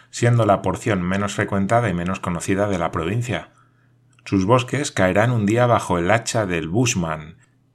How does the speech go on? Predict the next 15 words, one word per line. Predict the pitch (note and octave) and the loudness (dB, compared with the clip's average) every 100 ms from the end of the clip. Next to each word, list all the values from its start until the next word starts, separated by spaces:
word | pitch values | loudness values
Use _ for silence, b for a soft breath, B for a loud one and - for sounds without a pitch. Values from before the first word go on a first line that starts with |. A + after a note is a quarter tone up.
| _ | _
y | G#2+ | -2
sus | - G#2+ | 0 -2
praderas | - F#2 E2+ A#2 C3 C#3 - | 0 0 2 2 0 -4 -10
serán | - G2 F#2 B2 | -4 0 0 0
entregadas | C#3 G#2+ F#2 G2 A2+ B2 | 0 0 2 4 2 2
al | F#2+ E2 | -2 -2
rebaño | E2+ G2 B2+ F#2+ | 0 2 2 0
del | E2+ E2+ | -2 -4
squatter, | E2 F2+ E2+ - D#2+ - b b b - | -4 -2 -2 -4 -14 -16 b b b -4
pero | G2 F2+ | -2 -2
entretanto | E2+ E2+ E2+ A2 B2 B2+ B2+ | -2 -4 0 2 2 0 -4
el | F#2 E2 | -4 -4
suelo | - A2+ C3 | 0 0 0
permanece | A2 F#2 G2+ A#2+ A2+ | 0 0 0 0 0
virgen, | G#2 C3+ - E2+ D#2 | 0 0 -4 -8 -10